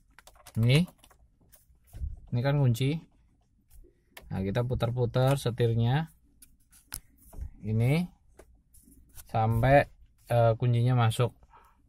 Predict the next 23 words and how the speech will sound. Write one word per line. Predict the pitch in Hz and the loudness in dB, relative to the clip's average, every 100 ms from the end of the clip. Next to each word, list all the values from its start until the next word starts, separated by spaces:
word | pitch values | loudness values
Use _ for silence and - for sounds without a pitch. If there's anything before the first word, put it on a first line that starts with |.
| _ _ _ _ - _ - - - - | _ _ _ _ -20 _ -20 -18 -12 -6
Nah, | 104 85 | -4 -4
ini | 92 98 | -4 -4
udah. | 95 - - _ - _ _ _ _ _ _ - _ - | -4 -6 -16 _ -20 _ _ _ _ _ _ -20 _ -6
Jadi | 123 165 | -2 -2
intinya | 165 165 180 | 0 2 4
kalau | 170 160 | 4 4
ngunci | 170 165 160 151 147 | 4 2 2 0 2
itu, | 151 160 196 - _ _ _ _ _ | 0 0 -4 -18 _ _ _ _ _
kalau | - 131 - | -2 0 0
setirnya | 139 139 139 143 143 | 0 2 2 2 4
ngunci | 139 139 131 110 | 4 4 0 -4
itu | - - - _ _ _ _ _ - | -2 -2 -2 _ _ _ _ _ -4
kita | 143 151 | 4 4
putar | 151 156 151 151 151 151 151 - - _ | 4 0 4 8 8 8 2 -8 -20 _
ini | 117 131 143 180 | 0 2 2 2
sambil | 170 143 120 123 131 147 - - _ _ | 4 4 4 4 2 -2 -8 -20 _ _
kita | - 139 | 0 4
masukin | 139 135 - - 143 | 6 4 2 -2 2
kontaknya | 139 139 135 - 147 135 | 4 4 2 0 0 2
ya, | 101 117 _ _ _ _ | 0 -2 _ _ _ _
sampai | - 104 107 120 123 - | -6 -4 0 2 2 0
kontaknya | - 123 117 - | -2 -2 -2 -2
masuk, | 113 110 107 147 160 | -2 0 0 2 0